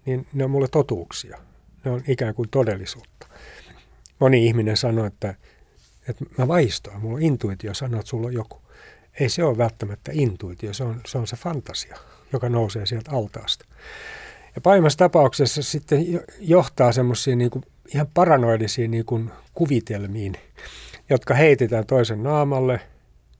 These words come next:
totuuksina. Ja ne voi johtaa sitten tämmöiseen niinku ihan niinku patologiseen niinku raporttien vaatimiseen, stalkkaamiseen, eh,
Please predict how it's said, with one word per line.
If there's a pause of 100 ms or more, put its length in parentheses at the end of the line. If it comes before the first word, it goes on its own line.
(260)
totuuksina. (2000)
Ja
ne
voi
johtaa
sitten
tämmöiseen
niinku (600)
ihan
niinku
patologiseen
niinku (160)
raporttien
vaatimiseen,
stalkkaamiseen, (640)
eh,